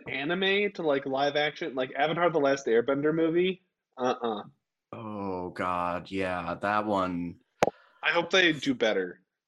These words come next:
Speaker 1: <laughs> with the new live action stuff. That one was rough, 'cause not only was it, like, weird, but, like, they just didn't keep, like, the power, the way, like, bending worked consistent,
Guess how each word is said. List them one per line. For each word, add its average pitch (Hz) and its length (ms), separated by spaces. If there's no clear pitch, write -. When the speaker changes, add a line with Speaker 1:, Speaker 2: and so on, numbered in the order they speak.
Speaker 1:
<laughs> - 400
with 180 160
the - 80
new 120 220
live 95 220
action 101 300
stuff. - 440
That 147 120
one 170 180
was 123 140
rough, 101 480
'cause 175 160
not 208 280
only 262 240
was 220 200
it, 208 100
like, 180 220
weird, 143 840
but, 160 360
like, 143 220
they 151 180
just 185 220
didn't 160 300
keep, - 280
like, 143 240
the 123 120
power, 123 580
the 131 120
way, 123 160
like, 113 280
bending 127 560
worked 175 380
consistent, 196 680